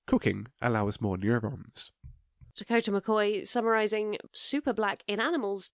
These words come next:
Speaker 2: Some animals are very, very, very black.
Speaker 1: Oliver Hart offers his feedback on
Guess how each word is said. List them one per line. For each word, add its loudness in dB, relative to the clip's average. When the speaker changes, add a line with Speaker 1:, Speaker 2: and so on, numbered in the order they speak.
Speaker 2:
Some 4
animals 2
are -6
very, -2
very, -2
very 0
black. -6
Speaker 1:
Oliver -2
Hart -4
offers -4
his 2
feedback -2
on -2